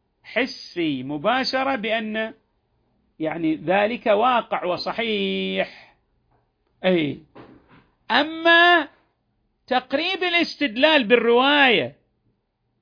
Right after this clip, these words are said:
بالضبط كالرواية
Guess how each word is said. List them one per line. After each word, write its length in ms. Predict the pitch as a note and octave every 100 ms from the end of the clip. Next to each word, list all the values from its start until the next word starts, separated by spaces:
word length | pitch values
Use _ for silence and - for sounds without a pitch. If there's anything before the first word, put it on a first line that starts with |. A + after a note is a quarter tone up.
| _ _ _ _ _ _ _ _ _ -
بالضبط 640 | G#3 G#3+ F#3 D4 B3+ -
كالرواية 1040 | - D4+ D#4 C4+ B3+ B3 A3+ G#3+ A#3 C4+